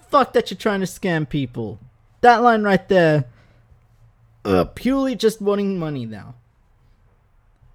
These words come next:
And then the next one is funny again, so I'm gonna move on before I get mad at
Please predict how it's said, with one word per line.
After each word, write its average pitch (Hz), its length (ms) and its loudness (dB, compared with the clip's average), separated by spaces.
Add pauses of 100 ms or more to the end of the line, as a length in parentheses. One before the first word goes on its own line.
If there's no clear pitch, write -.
(380)
And 180 140 2
then 190 80 -2
the 190 80 -2
next 202 240 -4
one 202 120 -2
is 165 140 -6
funny 180 260 -6
again, 202 300 -6
so 196 160 -4
I'm 170 60 -2
gonna 160 120 -4
move 160 240 -6
on 180 140 -4
before 139 280 -6
I 135 80 -4
get 127 220 -10
mad 131 300 -6
at 120 240 -8